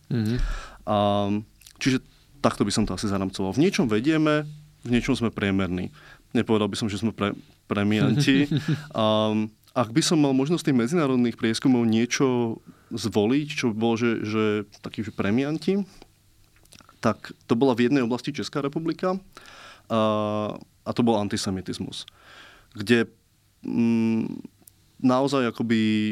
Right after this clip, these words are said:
Speaker 2: v Českej republike úplne minima-, minimum ľudí vám odpovie na to, že bude súhlasiť s nejakým typom antisemických konšpiračných teórií.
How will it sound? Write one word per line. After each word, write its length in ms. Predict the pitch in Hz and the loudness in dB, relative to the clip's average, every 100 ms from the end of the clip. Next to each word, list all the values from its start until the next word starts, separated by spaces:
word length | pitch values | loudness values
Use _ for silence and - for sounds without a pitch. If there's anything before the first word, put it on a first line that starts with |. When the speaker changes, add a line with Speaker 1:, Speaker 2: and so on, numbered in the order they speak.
| 110 | -4
Speaker 2:
v 120 | - - | -10 -4
Českej 360 | 131 117 135 | -2 0 2
republike 640 | 113 107 113 113 101 - 110 104 104 - | 2 2 0 0 -2 0 2 2 -2 -4
úplne 340 | 120 135 113 | -2 0 2
minima-, 500 | 107 110 110 104 107 | 2 2 2 0 0
minimum 540 | 117 117 131 120 104 104 | 0 2 4 4 2 0
ľudí 640 | 98 104 101 101 101 - | 0 0 2 2 0 -4
vám 280 | - 101 98 | -6 -2 -2
odpovie 680 | 101 - 107 98 98 95 92 - - - - | -4 -2 -2 0 0 -2 -6 -12 -20 -18 -4
na 160 | 98 | -2
to, 160 | 95 101 | 0 -2
že 180 | 92 95 92 71 101 73 | 0 -2 -2 -4 -4 -4
bude 440 | - 98 104 104 - | -4 -2 0 0 -2
súhlasiť 420 | - 107 101 104 | -4 -2 -2 -4
s 80 | 101 | -4
nejakým 240 | 98 113 | -2 -4
typom 260 | 98 104 101 | -4 -4 -4
antisemických 640 | 95 101 101 92 - 104 | -4 -6 -4 -6 -6 -8
konšpiračných 560 | 92 87 92 92 - - | -8 -8 -8 -6 -10 -10
teórií. 380 | - - - | -12 -10 -12